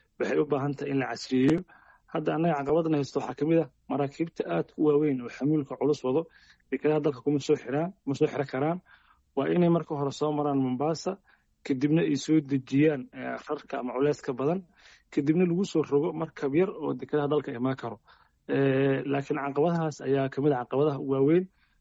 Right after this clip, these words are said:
Ee, waxaa habboon in markab xamuul ah oo toos ka imaaday Shiinaha ama Hindiya ugu imaaday,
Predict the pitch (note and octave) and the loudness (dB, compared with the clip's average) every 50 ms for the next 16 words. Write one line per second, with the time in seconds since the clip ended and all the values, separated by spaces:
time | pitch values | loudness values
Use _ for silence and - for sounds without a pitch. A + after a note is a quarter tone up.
0 | _ _ - C3+ C#3 C#3+ C#3 - - E3 D3+ D3+ F3 E3 D3+ D#3+ D#3+ E3 E3 D#3 | _ _ -4 0 2 2 2 2 0 -4 -4 -4 -4 0 0 0 0 0 -2 -2
1 | E3 E3 D#3 - D#3 C3+ - - B2+ C#3+ D#3+ D#3+ E3 D3+ C#3 C3 B2 - - D#3+ | -2 -2 -2 -2 -6 -6 -4 -4 -2 2 2 2 2 0 -4 -6 -10 -4 -2 0
2 | D#3+ C3 - - - D3+ C3 B2+ B2 B2+ B2+ B2+ C3 - - - - - C#3 D3 | 0 0 -2 -8 -8 -6 -4 -4 -2 -2 -2 -4 -4 -6 -8 -10 -4 0 2 2
3 | D#3 D3 C#3 C#3 C#3 C3 C3+ B2+ C#3+ D#3+ D#3 D3 D3 C#3+ C#3+ D#3+ C#3+ C#3 C3+ C3 | 2 2 -2 -4 -4 -4 -2 0 0 0 2 2 2 2 2 2 2 2 4 4
4 | C#3 D#3+ F3 | 2 0 0